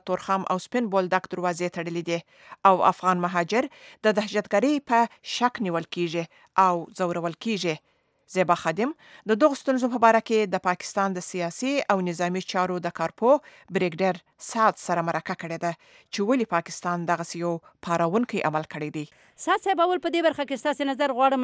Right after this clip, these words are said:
Speaker 2: چې کابل دغه اعتراض کړی دی چې د پاکستان نه الوتکې د افغانستان په خاوره کې ګزمې کوي. د نظامي او سیاسي لحاظه چې دې مسلې ته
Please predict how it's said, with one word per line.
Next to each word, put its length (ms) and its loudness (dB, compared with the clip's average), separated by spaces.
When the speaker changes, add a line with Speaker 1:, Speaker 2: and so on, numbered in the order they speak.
Speaker 2:
چې 100 -2
کابل 340 4
دغه 180 2
اعتراض 380 0
کړی 240 4
دی 80 2
چې 340 -2
د 140 -6
پاکستان 580 -2
نه 80 0
الوتکې 440 -4
د 120 -2
افغانستان 440 -6
په 140 -8
خاوره 240 2
کې 180 -8
ګزمې 360 -2
کوي. 140 -4
د 100 0
نظامي 480 2
او 160 4
سیاسي 400 0
لحاظه 320 0
چې 120 -12
دې 140 0
مسلې 360 -4
ته 40 -2